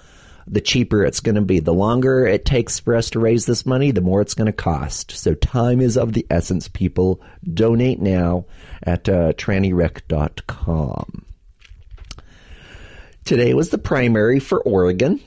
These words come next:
Uh, Oregon finally got a chance to vote in a primary that matters.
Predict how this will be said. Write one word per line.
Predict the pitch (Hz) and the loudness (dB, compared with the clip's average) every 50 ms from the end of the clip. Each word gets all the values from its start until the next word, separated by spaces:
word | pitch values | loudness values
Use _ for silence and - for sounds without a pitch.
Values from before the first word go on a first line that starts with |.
| - - - - - - | -16 -20 -20 -20 -14 -8
Uh, | - 92 92 92 92 92 92 - - | -4 -2 0 2 2 2 2 2 2
Oregon | 107 107 120 123 139 147 127 120 110 101 | 2 2 2 2 2 2 2 2 0 0
finally | - - - 117 113 127 139 147 151 151 | -2 -2 -2 0 0 2 2 2 0 0
got | 135 139 135 127 | 2 2 2 2
a | 147 143 | 0 0
chance | - - - 127 113 117 117 - - - | -2 -4 -4 -2 -2 -2 -2 -4 -4 -4
to | - 156 | -2 -2
vote | 139 127 113 98 95 107 104 - | 0 0 2 2 2 2 0 0
in | - 120 113 | 0 0 0
a | 117 | 0
primary | 117 - - 110 95 98 92 90 95 92 90 98 110 110 | 0 0 0 0 0 0 0 0 0 -2 0 0 0 0
that | 120 131 - - - | 0 -2 -2 -2 -4
matters. | 107 131 139 151 170 180 175 170 139 113 90 80 78 82 - - | -4 -4 -2 -2 0 0 2 2 2 2 2 2 0 -2 -6 -10